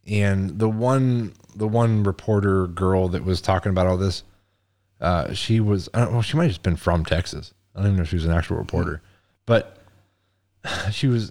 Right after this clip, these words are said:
'cause I, I think a problem that people have with how they're taking care of this issue is that it seems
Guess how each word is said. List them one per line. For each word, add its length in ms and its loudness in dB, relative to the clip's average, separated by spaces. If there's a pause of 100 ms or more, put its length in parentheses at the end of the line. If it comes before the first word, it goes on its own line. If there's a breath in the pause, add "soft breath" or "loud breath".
'cause 220 2
I, 460 -4
I 60 0
think 160 2
a 40 -2
problem 440 0
that 80 -2
people 200 -2
have 640 -2
with 140 0
how 240 0
they're 120 2
taking 300 0
care 280 0
of 140 -2
this 280 -4
issue 360 0 (1000)
is 160 2
that 80 2
it 80 -6
seems 320 2